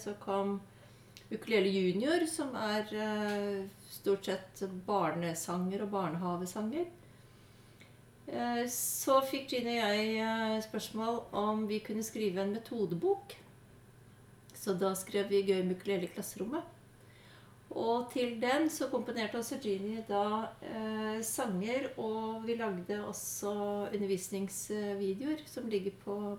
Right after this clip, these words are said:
på YouTube. Eh, hvor, eh, mediegruppa på Holmstrand videregående skole, de, eh, lagde videoene og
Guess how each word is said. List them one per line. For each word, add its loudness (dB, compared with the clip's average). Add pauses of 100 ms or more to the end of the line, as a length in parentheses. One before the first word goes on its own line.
på -2
YouTube. -2 (1160)
Eh, 0 (200)
hvor, 4
eh, 0
mediegruppa 4 (140)
på -2 (200)
Holmstrand -2
videregående 0
skole, 0 (220)
de, -4
eh, -6 (100)
lagde 2
videoene 2 (520)
og -6